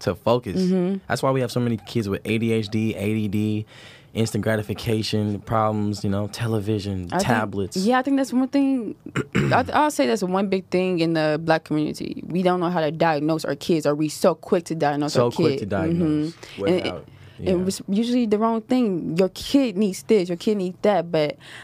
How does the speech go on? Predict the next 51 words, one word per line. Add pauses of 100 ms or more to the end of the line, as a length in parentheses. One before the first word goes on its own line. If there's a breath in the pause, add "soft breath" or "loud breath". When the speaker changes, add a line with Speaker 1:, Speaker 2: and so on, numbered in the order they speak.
(120 loud breath)
Speaker 2:
I'm
not
a
parent,
but
I'm
just
saying.
<laughs>
Speaker 1:
I'm
about
to
be
a
parent. (300 loud breath)
Speaker 2:
Oh,
congratulations.
I
Speaker 1:
Thank
Speaker 2:
saw
Speaker 1:
you.
Speaker 2:
that
too. (320)
I
was
Speaker 1:
Thank
Speaker 2:
like,
Speaker 1:
you.
Speaker 2:
"What? (320)
Okay, (160)
okay."
Speaker 1:
Yeah. (140)
Speaker 2:
Go
ahead,
talk
about
that.
Speaker 1:
Man,
I
got
one
on
the
way,
man.
Uh, (340 soft breath)
a
baby
boy,
he's
healthy.